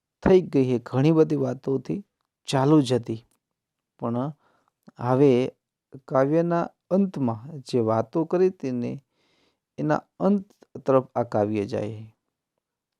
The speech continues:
છતાં ફોન મૂકવાની ઈચ્છા નથી થતી. આખા કાવ્યમાં દીકરી જ બોલે છે. પપ્પાના પ્રશ્નો દીકરીના ઉત્તરથી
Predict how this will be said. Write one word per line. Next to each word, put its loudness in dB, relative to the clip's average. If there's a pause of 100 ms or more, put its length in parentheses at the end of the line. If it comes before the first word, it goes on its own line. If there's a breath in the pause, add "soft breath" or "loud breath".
(1400)
છતાં -2 (720 soft breath)
ફોન 4
મૂકવાની -2 (420)
ઈચ્છા -2
નથી -8
થતી. -16 (460)
આખા -6
કાવ્યમાં -4
દીકરી -4
જ -10
બોલે -4
છે. -16 (580)
પપ્પાના -4
પ્રશ્નો -6 (840)
દીકરીના -2
ઉત્તરથી -8